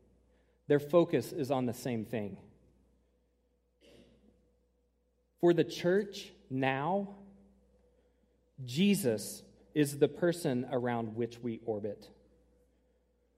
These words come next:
When people of various sizes, shapes, colors, races, cultures, economic backgrounds, generations orbit around Jesus as their Lord and Savior, there is a unity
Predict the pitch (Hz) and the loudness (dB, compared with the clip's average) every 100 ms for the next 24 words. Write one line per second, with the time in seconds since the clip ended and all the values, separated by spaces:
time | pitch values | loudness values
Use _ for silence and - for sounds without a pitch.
0 | _ _ - 180 180 180 220 - 139 117 | _ _ 4 4 6 4 2 6 6 6
1 | 156 139 170 190 180 180 - - 185 180 | 0 2 6 8 6 4 -2 4 6 6
2 | 143 123 107 - 190 147 123 - - 190 | 4 0 -2 -4 0 0 0 -8 -2 2
3 | 170 131 113 131 185 180 160 120 - 190 | 4 2 0 2 4 4 0 -4 -2 0
4 | 175 147 117 - 170 202 190 185 170 143 | 2 0 -2 0 0 2 2 0 0 0
5 | 139 139 139 131 117 117 185 196 135 120 | 0 0 -4 -4 -8 0 2 4 4 2
6 | - 127 120 - - - - _ _ _ | -2 -6 -6 -12 -20 -20 -20 _ _ _
7 | _ 160 180 180 214 - - 135 131 131 | _ 4 4 4 0 -2 0 0 2 0
8 | 120 110 120 147 165 208 208 - 147 127 | -2 -4 -2 -2 2 2 0 -2 -2 -2
9 | 120 123 113 117 135 165 175 123 - - | 2 2 2 0 0 0 0 -6 -6 -2
10 | 135 175 185 147 196 190 156 135 117 135 | -2 0 0 2 2 2 0 -2 -2 0
11 | 175 202 233 233 | 2 2 2 0